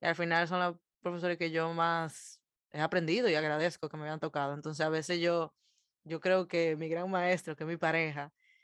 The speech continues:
eh, me vive dando clases. A veces yo hago mi, mi rabieta y mi cosa porque no quiero, no quiero estudiarla, <laughs> no la quiero estudiar. Pero luego lo estudio y digo, "Diache, pero en verdad, gracias a Dios que yo pude ver esto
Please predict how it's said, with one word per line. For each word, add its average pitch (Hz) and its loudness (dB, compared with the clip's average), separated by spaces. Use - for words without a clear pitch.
eh, 147 -4
me 180 -2
vive 240 4
dando 240 6
clases. 214 2
A 180 4
veces 202 2
yo 220 6
hago 214 6
mi, 196 2
mi 196 0
rabieta 208 4
y 208 0
mi 196 -2
cosa 240 -2
porque 147 -8
no 165 -6
quiero, 185 2
no 156 -6
quiero 170 -4
estudiarla, 175 0
<laughs> 185 -12
no 185 4
la 185 8
quiero 185 4
estudiar. 180 2
Pero 208 4
luego 226 6
lo 262 8
estudio 233 2
y - 0
digo, 196 0
"Diache, 170 -2
pero 151 -10
en 147 -14
verdad, 151 -6
gracias 156 -2
a - 2
Dios 160 0
que 151 -4
yo 143 -6
pude 143 -6
ver 143 -4
esto 165 -6